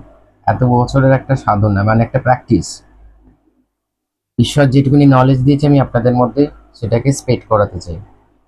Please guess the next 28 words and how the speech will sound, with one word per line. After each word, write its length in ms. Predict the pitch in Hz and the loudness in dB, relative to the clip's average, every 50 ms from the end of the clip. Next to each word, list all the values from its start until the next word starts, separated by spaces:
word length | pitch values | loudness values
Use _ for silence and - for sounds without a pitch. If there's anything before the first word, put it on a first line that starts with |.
| _ _ _ _ _ _ _ _ _ _ - | _ _ _ _ _ _ _ _ _ _ -2
কিন্তু 400 | 131 135 135 135 160 165 - - - | 0 0 2 4 2 0 0 0 -2
আমারও 300 | 110 110 120 123 131 135 | -2 2 4 4 2 2
তো 240 | 131 - 147 147 - | 0 0 -2 0 0
অনেক 260 | - 120 123 123 - | 0 0 -2 -2 0
কিছু 160 | - 123 135 | 0 0 2
ব্যাপার 260 | 123 127 120 - 127 - - - | 2 2 0 0 -2 -6 -4 -4
থাকে 220 | 110 101 92 104 | -6 -4 -2 -2
না, 120 | 113 143 | -2 0
মানে 180 | 156 135 135 131 | 2 2 2 2
যে 160 | 117 120 117 | 2 0 0
অন্য 260 | 92 117 123 120 131 | 2 2 2 2 2
একটা 200 | 135 131 - - | 0 0 -2 -4
প্রফেশনের 520 | - - 120 110 113 117 - - 113 110 113 | -2 -2 -2 -2 -4 -8 -12 -8 -4 -4 -4
সঙ্গে 300 | - - - 107 104 104 | -4 -4 -4 0 0 2
যুক্ত। 380 | 101 101 98 - - - 127 - - - - _ _ _ _ _ _ _ _ _ _ | 2 0 -2 -2 -4 -6 -6 -6 -6 -10 -20 _ _ _ _ _ _ _ _ _ _
ফলে 380 | - 143 143 156 165 165 170 185 - | 0 2 4 4 4 4 4 2 2
আমি 180 | 127 139 143 | 2 2 2
একটা 200 | 147 143 - 151 | 2 0 0 0
মেম-, 300 | 151 151 139 131 131 123 | 0 2 2 2 2 2
যারা 220 | 117 127 127 139 139 | 2 2 4 4 4
যারা 180 | 143 143 147 | 2 2 4
মেম্বারশিপ 540 | 143 139 127 127 127 131 131 - - 131 117 | 4 2 2 2 0 0 -2 -2 -4 -2 2
নিয়েছে 500 | 120 117 117 117 120 123 117 - 151 143 - | 2 4 4 4 2 0 0 -2 -4 -2 0
তাদেরই 300 | 123 120 110 117 123 127 | -2 -2 0 0 0 0
কথা, 180 | 123 123 117 127 | 0 0 2 2
কিন্তু 240 | 139 139 127 139 | 2 2 2 2
বিকেলবেলা 560 | 139 123 127 117 - 139 139 139 143 143 151 147 | 2 2 2 0 2 2 4 4 4 4 2 2
আমার 220 | 143 139 147 170 | 2 2 0 0